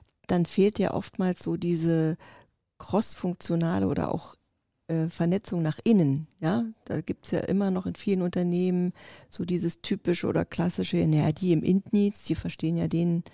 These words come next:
im Außendienst nicht und andersrum, ja. Und dass wir aber letztendlich ja alle ein gemeinsames Ziel haben, das wird dann oft vergessen.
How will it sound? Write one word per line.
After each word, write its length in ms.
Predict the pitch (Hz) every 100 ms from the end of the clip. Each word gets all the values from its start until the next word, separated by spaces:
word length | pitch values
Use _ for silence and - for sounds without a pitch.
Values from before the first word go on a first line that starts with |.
| - - - -
im 140 | - 165
Außendienst 500 | - 208 202 185 -
nicht 160 | 185
und 140 | - -
andersrum, 680 | 170 190 190 - 147 151 151
ja. 280 | 156 185 202 - - - -
Und 320 | - 160 160 -
dass 240 | - 165 -
wir 140 | 175
aber 180 | 165 160
letztendlich 500 | 165 - 165 170 170
ja 100 | 175
alle 220 | - 170
ein 160 | - 156
gemeinsames 600 | 151 156 151 143 - -
Ziel 320 | - 226 202
haben, 320 | 151 - 180
das 180 | 180 -
wird 140 | -
dann 100 | 160
oft 220 | - 170 -
vergessen. 500 | - 156 180 240